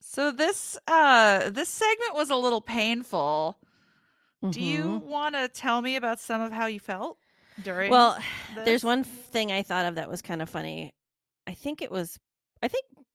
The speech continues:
Speaker 2: yeah, it was Paul, or maybe Roman said it. I don't know. Solo, I think it was Roman. "Solo swims like a shark."
Speaker 1: Yes, he swims
Speaker 2: And
Speaker 1: like a
Speaker 2: all I
Speaker 1: shark.
Speaker 2: could think was,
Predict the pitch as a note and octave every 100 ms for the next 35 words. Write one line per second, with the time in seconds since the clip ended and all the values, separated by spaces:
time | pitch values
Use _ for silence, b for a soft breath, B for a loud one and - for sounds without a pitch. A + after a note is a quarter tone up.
0 | _ - E4 G#3+ B3+ - A3 F3+ G3 D4+
1 | G4+ G4+ E4 C4 C4+ E4 F#4 D#4+ A3+ A3
2 | A#3 - F3 F3 A#3 C#4 A#3 F3 - A#3+
3 | A3+ A3+ G#3+ - D4 A#4 A4 C4+ B3 G3
4 | F3 G#3+ G3+ G3+ G#3 G3 F#3+ E3+ F3+ F#3
5 | F3+ A3+ _ _ _ _ F3 G3 A#3+ D#3+
6 | - - F3+ - A3 G#3+ G#3+ A3+ A#3+ G3+
7 | E3+ A3 A#3+ A#3 A3+ G#3+ -